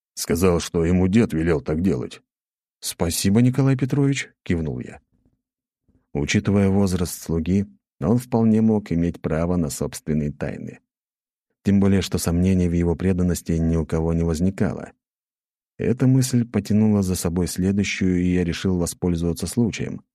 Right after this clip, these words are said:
«Хотел еще у вас один момент уточнить. Вы же помните мою матушку?» «Разумеется, Ярослав Константинович»,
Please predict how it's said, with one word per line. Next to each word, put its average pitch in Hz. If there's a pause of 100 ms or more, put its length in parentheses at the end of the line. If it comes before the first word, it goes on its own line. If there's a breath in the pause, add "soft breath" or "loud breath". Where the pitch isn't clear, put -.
(1000)
«Хотел 156
еще 165
у 156
вас 143
один 123
момент 120
уточнить. - (280)
Вы 87
же 202
помните 143
мою 123
матушку?» - (800)
«Разумеется, 90
Ярослав 95
Константинович», 90